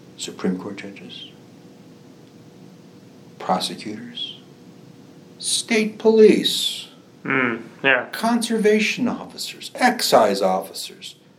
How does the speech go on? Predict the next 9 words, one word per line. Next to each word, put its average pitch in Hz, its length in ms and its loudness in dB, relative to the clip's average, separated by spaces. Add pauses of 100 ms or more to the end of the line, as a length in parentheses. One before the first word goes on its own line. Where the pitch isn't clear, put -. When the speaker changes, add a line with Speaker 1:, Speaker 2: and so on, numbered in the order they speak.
(640)
Speaker 1:
Twenty 147 760 -14
million 98 540 -6
dollars - 960 -14 (1120)
of - 100 -20
pay - 180 -14
raises - 720 -16 (1300)
in 85 160 -10
one 90 260 -8
bill. - 340 -16